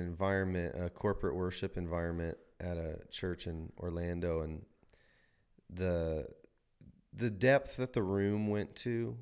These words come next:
was, it was really inspiring to me. And then I just, I personally had a really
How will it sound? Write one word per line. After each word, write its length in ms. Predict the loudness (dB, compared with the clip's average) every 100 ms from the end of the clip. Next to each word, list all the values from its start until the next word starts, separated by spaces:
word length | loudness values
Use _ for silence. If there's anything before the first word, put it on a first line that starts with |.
| -14 _ _ _ -6
was, 640 | 0 2 2 -2 -6 -10 _ _ _ _ _ _ _ _ -4
it 60 |
was 140 | -4 2
really 280 | 4 6 4
inspiring 840 | 0 -4 -2 0 0 -2 -2 -6
to 140 | -6
me. 220 | -4 -2 -2
And 120 | -2
then 100 | -2
I 120 | -2
just, 180 | -2 -4 0
I 80 | -2
personally 580 | 2 0 0 -2 0
had 140 | 0 0
a 60 |
really 420 | 0 0 0 -2